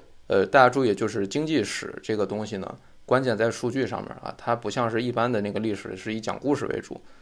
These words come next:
啊，我们看的经济史或者说股票市场的历史，我们关键还是要记数据。啊，比如说你要知道一些基本的，像，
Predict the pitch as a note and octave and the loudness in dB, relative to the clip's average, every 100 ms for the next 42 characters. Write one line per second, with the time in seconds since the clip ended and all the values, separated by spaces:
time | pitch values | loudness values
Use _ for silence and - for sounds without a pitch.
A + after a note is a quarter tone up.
0 | - - F#2+ F#2 G#2 D3 A#2 G#2+ D#3+ E3+ | -16 -6 -4 -2 -2 0 0 0 2 2
1 | B2 G2 A#2+ G2+ F#2+ A2+ A#2 - G2 C#3+ | 2 0 2 2 2 0 0 -8 0 2
2 | C3+ A#2 G2 G#2 G#2 G2 G#2 G2 G2 B2 | 2 0 -4 -2 -4 -4 -4 -2 0 2
3 | A2+ G2+ A#2 A2+ - A#2+ C3+ E3 B2+ - | 2 0 2 2 0 -2 -2 -2 -4 -6
4 | - - - - G2 F#2 - F#2+ G2 A2+ | -20 -20 -20 -10 -6 -4 -2 -4 -2 -2
5 | A2+ G2 F#2+ G2+ G2 - - - A#2 G#2+ | 0 0 4 4 4 -2 -20 0 6 6
6 | G2+ A2+ - C3 A#2 G2 G2 F#2+ G#2+ G2+ | 6 0 0 0 0 0 -2 -2 0 0